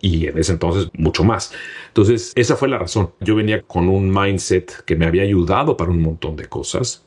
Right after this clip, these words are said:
de cómo plantear la compañía, la, el producto, la estrategia de comunicación, son un montón de cosas, pero en esto me jugó en contra toda la experiencia que yo había ganado y, y creo que yo estaba siendo muy terco también, o sea, no,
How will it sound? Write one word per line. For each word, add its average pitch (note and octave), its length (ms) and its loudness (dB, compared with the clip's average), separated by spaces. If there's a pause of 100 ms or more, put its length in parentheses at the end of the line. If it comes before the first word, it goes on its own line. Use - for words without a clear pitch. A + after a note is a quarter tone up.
de F2+ 140 2
cómo F#2 240 2
plantear F#2 540 0 (220)
la D#2+ 140 0
compañía, D#2+ 400 0
la, D2+ 280 -6 (840)
el - 120 2
producto, G2 580 0 (400)
la E2 120 2
estrategia D#2+ 420 -2
de D#2 40 -8
comunicación, G2+ 840 0 (260)
son A2+ 180 2
un D3 60 4
montón B2+ 400 0
de B2 100 0
cosas, A2 300 -2
pero F2 320 -2
en E2+ 140 2
esto - 340 0
me F2+ 120 0
jugó F#2+ 440 4
en F#2+ 120 0
contra E2+ 520 -2 (440)
toda G2 160 4
la F#2 60 2
experiencia F2+ 420 -2
que E2+ 120 0
yo E2+ 100 0
había F2+ 160 2
ganado E2 640 -2 (200)
y, F#2+ 220 0
y F2 60 -8
creo - 180 -2
que G2+ 80 2
yo F2+ 60 4
estaba D#2+ 240 -2
siendo D#2+ 200 -6
muy E2 120 -4
terco - 400 -14
también, D#2+ 340 -8
o G2+ 60 -12
sea, D#2+ 120 -10
no, D#2+ 160 -4